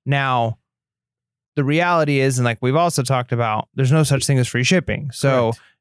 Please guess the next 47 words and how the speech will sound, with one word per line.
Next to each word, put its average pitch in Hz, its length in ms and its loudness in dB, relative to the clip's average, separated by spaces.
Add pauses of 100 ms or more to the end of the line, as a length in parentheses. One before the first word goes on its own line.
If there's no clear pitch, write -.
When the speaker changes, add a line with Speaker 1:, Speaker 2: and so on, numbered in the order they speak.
(120)
Speaker 1:
that 143 340 -4
price 151 440 0
is 135 120 -2
being 135 380 0
negotiated 131 520 0
into 123 120 0
the 117 60 -6
bottom 113 280 -2
line. 104 220 -4
Like, 110 220 -6 (280)
the 135 60 -4
best 175 240 0
way 165 80 2
to 160 80 2
look 139 240 0
at 123 220 0
it 110 80 -2
is 117 180 -2
you 117 80 -6
could 123 80 -2
sell 151 140 0
an 151 80 0
item 143 180 0
for 127 60 -6
twenty 139 240 0
dollars 127 260 0
with 113 80 -10
five 127 220 -2
dollars 120 240 0
shipping, 113 460 -4 (500)
or 151 120 2
you 151 60 2
can 139 160 -2
sell 135 220 2
it - 100 -2
for - 80 -6
twenty-five 131 440 0
dollars 117 300 0
free 127 180 -2
shipping. 110 400 -2
It's 113 140 -8
the 123 60 -2
same, 113 320 -4 (160)
same 147 300 0
thing. 131 240 -2 (220)
Speaker 2:
But, 120 380 -6 (1120)
so 127 400 -2